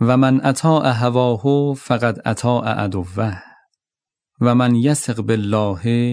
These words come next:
یکفه ما اهمه من امر دنیاه و آخرته و یحفظ له ما غاب عنه و قد عجز من لم یعد لکل بلاء صبرا و لکل نعمة شکرا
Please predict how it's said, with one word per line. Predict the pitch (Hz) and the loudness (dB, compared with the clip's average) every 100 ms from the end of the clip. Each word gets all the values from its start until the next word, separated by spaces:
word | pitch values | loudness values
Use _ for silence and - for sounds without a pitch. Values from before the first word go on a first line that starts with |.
| 123 123 | -4 -2
یکفه | 120 151 - - 139 131 123 | 0 0 -2 -2 0 2 2
ما | 117 117 117 | 2 0 0
اهمه | 117 127 156 139 120 117 | -2 0 2 2 2 0
من | 113 104 110 113 | 0 0 0 0
امر | 143 143 120 110 | 0 0 0 0
دنیاه | 110 104 117 127 113 110 | 0 2 0 0 -2 -2
و | 110 107 | -2 0
آخرته | 113 107 98 - 139 107 107 95 101 92 92 98 | 0 -2 -2 -2 -2 -2 -2 0 0 -2 -4 0
و | 113 | 2
یحفظ | 139 151 - 123 107 | 2 0 -2 -2 0
له | 110 104 101 101 95 | -2 -2 -2 -2 -2
ما | 104 107 95 | 0 0 0
غاب | 110 107 95 | -2 -2 -4
عنه | 95 120 120 101 107 - - _ _ _ _ - | -4 -2 -2 -4 -10 -14 -20 _ _ _ _ -2
و | 127 | 0
قد | 135 139 - | 2 0 0
عجز | 190 185 160 139 131 123 113 | -2 2 0 2 0 0 -2
من | 110 123 127 123 | 0 2 2 2
لم | 120 127 123 | 2 2 2
یعد | 117 127 190 170 - | 2 0 0 -2 0
لکل | 127 120 - 156 139 120 | 2 2 0 0 2 2
بلاء | 117 113 139 127 120 113 104 98 | 0 2 2 0 0 0 0 -4
صبرا | - 147 131 98 92 87 95 - _ _ _ _ - | -4 -2 -2 -2 -4 -6 -14 -20 _ _ _ _ -2
و | |
لکل | 117 117 113 180 165 127 | 0 0 0 0 2 4
نعمة | 120 120 120 117 117 151 143 117 | 2 2 0 0 0 0 2 0
شکرا | - 175 165 117 110 101 98 | -2 -4 -4 -2 -2 -2 -6